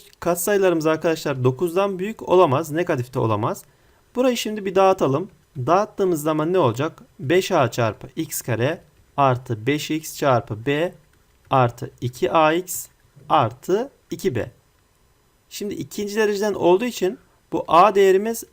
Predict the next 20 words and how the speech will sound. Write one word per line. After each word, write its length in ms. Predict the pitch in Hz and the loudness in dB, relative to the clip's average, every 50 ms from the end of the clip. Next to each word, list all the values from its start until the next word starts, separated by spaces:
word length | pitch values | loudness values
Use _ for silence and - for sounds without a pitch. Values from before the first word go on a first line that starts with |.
| _ | _
sıfır 380 | - - - 226 214 - 214 196 | -12 -10 -8 -8 -6 -4 0 2
olamaz. 500 | 196 196 202 185 131 123 165 - - - _ _ _ _ _ _ _ _ _ _ _ - | 4 4 4 4 4 2 -2 -2 -8 -16 _ _ _ _ _ _ _ _ _ _ _ 2
A 240 | 156 165 180 190 190 | 4 6 6 6 6
değerimiz 340 | 196 202 196 202 202 185 175 | 6 4 4 4 2 -2 -6
iki 280 | - - - - 269 | -8 -8 -4 0 2
olsun. 460 | 247 196 147 127 - 127 127 175 233 - _ _ _ _ _ - | 2 4 2 0 0 -4 -4 -4 -6 -12 _ _ _ _ _ -2
A 140 | - 139 147 | 2 4 4
yerine 260 | 165 175 180 180 180 | 6 4 4 4 2
iki 220 | - 170 - 190 185 | 0 -2 -2 2 4
verirseniz 500 | 185 180 175 175 180 170 170 170 156 147 | 4 4 4 2 0 -2 -2 -2 -2 -2
burası 320 | 151 160 160 156 - 156 | 0 0 0 0 0 0
arkadaşlar 500 | 147 139 131 160 156 156 151 - 151 131 - - | 0 0 0 -2 -4 -4 -2 -4 -4 -4 -4 -2
on 160 | - 156 160 | 0 2 2
yapar. 400 | 151 131 113 - - 123 156 - - _ _ _ _ _ _ _ _ _ _ - | 2 2 0 0 0 -4 -4 -4 -8 _ _ _ _ _ _ _ _ _ _ -2
Dolayısıyla 720 | 139 139 143 147 156 - - 175 165 156 131 110 - - - | 0 0 2 0 -2 -2 -2 0 2 4 2 2 0 -6 -8
bu 160 | 131 139 175 | -4 -4 -4
küme 200 | 180 - 175 170 | -2 0 0 0
içerisinde 520 | 156 160 - 151 139 135 - 156 156 170 156 | 0 0 -2 -4 -4 -4 -4 -4 -2 -2 -2
on 200 | - 143 151 151 | 0 0 0 0
yoktur. 480 | 151 151 143 135 - - 160 185 - | 2 0 0 -2 -4 -6 -10 -10 -10